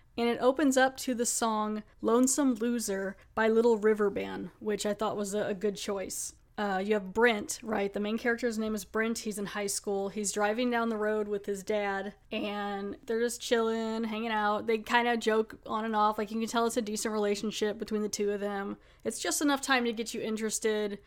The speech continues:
in the father-son relationship. It kinda reminded me of the intro to the movie The Final Girls,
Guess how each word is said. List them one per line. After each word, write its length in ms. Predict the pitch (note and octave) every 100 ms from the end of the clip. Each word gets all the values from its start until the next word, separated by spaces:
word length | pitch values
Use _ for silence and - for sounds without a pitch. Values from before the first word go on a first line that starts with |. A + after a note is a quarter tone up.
| -
in 180 | A#3 A3+
the 60 |
father-son 480 | A3 G#3+ G#3+ G#3 A3
relationship. 600 | G#3+ B3 C4 B3 C4 A#3+
It 80 | -
kinda 300 | - A#3+ B3+
reminded 400 | B3 A#3 A3+ A3+
me 140 | A3+
of 100 | G#3
the 160 | G3+ G3+
intro 500 | G#3+ G#3+ - G#3+ G#3
to 180 | G3+ G#3+
the 100 | G#3
movie 380 | G#3 G3+ G#3 G3+
The 160 | G3
Final 360 | - A3+ B3 A#3+
Girls, 540 | B3 B3 B3 B3 -